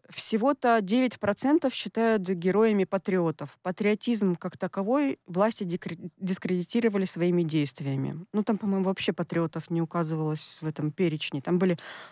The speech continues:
э, исследовались либо качества человека, которые присущи героям, либо профессии. Вот такой вот был опрос. И Админи пишет: "Героизм — это совсем другое. Герои нашего времени — это люди,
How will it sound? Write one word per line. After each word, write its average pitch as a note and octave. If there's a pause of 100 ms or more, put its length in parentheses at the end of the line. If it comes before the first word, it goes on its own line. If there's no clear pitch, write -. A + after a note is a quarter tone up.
(140)
э, F3+
исследовались G#3
либо G3+
качества -
человека, F3+
которые F3 (320)
присущи G3
героям, D#3+
либо A3+
профессии. F3+
Вот E3+
такой E3
вот D#3
был D3+
опрос. D3+ (1300)
И B3+
Админи A#3
пишет: E3
"Героизм — C4+
это A#3
совсем A3+
другое. F#3
Герои G3+
нашего G3
времени — B3
это F#3
люди, F#3